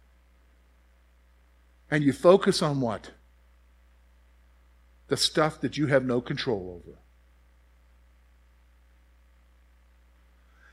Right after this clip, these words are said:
And the dangerous thing, can I tell you what the dangerous thing is? And we're gonna see this next week, because the very first seal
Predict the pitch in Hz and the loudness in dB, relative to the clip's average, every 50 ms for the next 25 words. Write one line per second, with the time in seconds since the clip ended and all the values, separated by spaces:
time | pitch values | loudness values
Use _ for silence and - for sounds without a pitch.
0 | - - - - 165 151 147 123 - 180 175 226 269 254 - 302 302 254 - - | -20 -8 -2 0 2 2 2 4 6 8 8 8 8 6 6 4 4 4 2 2
1 | - 269 262 262 262 247 - 220 208 202 - - 233 247 240 220 - - 156 156 | 2 2 2 4 2 2 2 2 2 2 4 4 4 4 4 0 -2 -2 2 4
2 | 175 170 202 208 - 233 220 - - - 226 226 226 220 220 220 233 226 - 156 | 4 4 4 2 0 -2 -2 -2 -2 0 0 0 2 0 0 0 -2 -4 -4 -6
3 | 147 147 170 165 156 - - 202 202 202 175 - 202 185 180 - - 170 143 143 | -4 -2 -2 -2 -2 -2 -2 2 2 2 0 2 0 0 -2 0 -2 0 0 0
4 | - - - - 151 131 - 131 123 160 175 202 233 254 - - - 202 190 180 | -2 -4 -4 -2 -2 -2 -2 -2 0 2 4 6 6 4 2 2 2 2 2 2
5 | - - - - 196 170 147 127 120 117 113 - | 2 -2 -2 0 2 4 4 6 4 4 2 -2